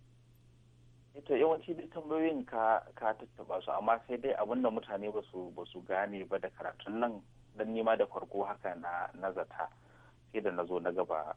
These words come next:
ba haka ba ne. Na farko dai za a ɗauka cewar kamar ƙaramin lokacin da kake yin karatun bai, bai kamata a ce ka gama karatun din ba.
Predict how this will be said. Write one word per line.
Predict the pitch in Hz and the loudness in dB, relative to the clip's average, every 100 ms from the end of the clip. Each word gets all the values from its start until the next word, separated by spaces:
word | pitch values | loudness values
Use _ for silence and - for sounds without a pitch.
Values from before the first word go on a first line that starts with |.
| - | -8
ba | 87 82 | -6 -4
haka | 85 - | -4 -6
ba | - | -4
ne. | - - _ - - _ _ _ - - - - - - - - | -4 -6 _ -20 -20 _ _ _ -20 -20 -20 -20 -20 -20 -12 -4
Na | 123 | 2
farko | 131 - 135 | 2 4 2
dai | 135 | 6
za | 139 | 6
a | |
ɗauka | 120 120 117 104 | 6 2 0 -6
cewar | - 104 101 | -2 0 0
kamar | - 98 101 107 | -2 -2 0 0
ƙaramin | - 98 104 107 | -4 -6 -4 -4
lokacin | 107 107 104 - 98 | -2 -2 -4 -10 -12
da | 92 | -12
kake | 101 - 95 | -14 -14 -12
yin | 98 87 | -10 -10
karatun | 90 85 82 - 104 95 90 92 - - - 92 | -6 -4 -4 -6 -10 -10 -10 -16 -20 -20 -16 -6
bai, | 90 92 95 - 98 | -4 -4 -6 -10 -8
bai | 92 87 | -6 -4
kamata | - 95 104 - - | 0 2 2 0 -8
a | 92 | -8
ce | - 90 | -16 -6
ka | 92 | -4
gama | 87 98 92 | 0 -2 -4
karatun | - 78 - - 85 | -6 -10 -10 -14 -20
din | 82 - | -20 -14
ba. | - | -14